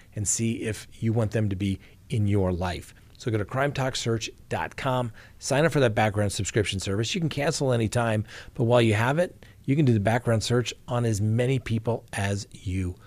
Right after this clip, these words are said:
want. crime talk search dot com, you'll be happy you did. Next on the docket, have the authorities really solved the Delphi murders? Well,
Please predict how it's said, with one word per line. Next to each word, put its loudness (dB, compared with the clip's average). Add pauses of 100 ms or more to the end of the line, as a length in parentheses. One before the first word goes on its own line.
(220)
want. 2 (480)
crime -2
talk -2
search -2
dot -8
com, -2
you'll -4
be 0
happy -4 (280)
you 0
did. -2 (480)
Next 2
on 4
the 4
docket, 2 (220)
have 2
the 8
authorities 8
really 8
solved 4 (320)
the 2 (340)
Delphi 2
murders? 4
Well, 4